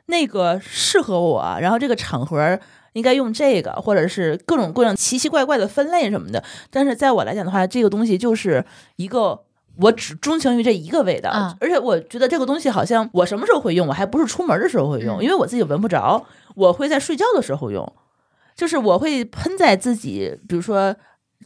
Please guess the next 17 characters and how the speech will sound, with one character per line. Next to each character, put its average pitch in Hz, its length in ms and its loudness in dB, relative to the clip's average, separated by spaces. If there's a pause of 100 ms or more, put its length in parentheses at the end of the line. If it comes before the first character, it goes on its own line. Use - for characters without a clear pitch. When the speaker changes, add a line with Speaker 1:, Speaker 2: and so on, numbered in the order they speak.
(240)
Speaker 1:
嗯， 180 140 0
手 214 220 2
肘 247 160 0
的 - 80 -4
地 165 160 -2
方， 165 240 -2
Speaker 2:
嗯。 185 60 -6
Speaker 1:
或 208 100 0
者 180 100 2
是 180 300 -2
被 349 300 2
子 165 240 -8 (360)
这 - 140 0
个 151 60 0
位 165 200 4
置， 113 140 -4
Speaker 2:
嗯。 - 80 -4